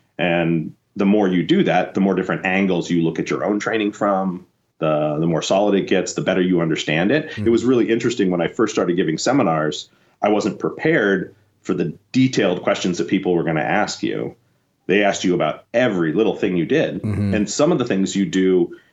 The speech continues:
Speaker 1: I hadn't really thought about it. Like, it was just something you'd worked out instinctually over practice. So how you held the toy and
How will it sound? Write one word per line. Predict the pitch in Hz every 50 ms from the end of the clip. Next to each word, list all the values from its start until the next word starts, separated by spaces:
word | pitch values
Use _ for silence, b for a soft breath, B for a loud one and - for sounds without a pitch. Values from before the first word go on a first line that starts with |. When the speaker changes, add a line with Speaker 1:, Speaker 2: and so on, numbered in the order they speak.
| B B
Speaker 1:
I | 101 101
hadn't | 95 107 104 101 92
really | 98 85 90 90
thought | - - 127 185 190
about | 85 76 71 64 60 69
it. | 78 67 - - -
Like, | 104 95 82 87 - -
it | 104 101
was | 87 101 - -
just | 98 -
something | - 101 90 - 95 92
you'd | 92 92 92 92 85 87
worked | 90 95 95 90 - -
out | 101 98 95 90 90 -
instinctually | 95 82 - - 143 151 147 - - 78 82 85 87
over | 87 85 - 80 80
practice. | - 110 107 104 - - 82 85 117 - - - B B B B B
So | B - 87
how | - - 90 87
you | 92 90 85
held | 82 - 98 92 87
the | 80 82
toy | - - 90 87 80 80 82 82 80 82 85 82 78
and | 73 73 73 69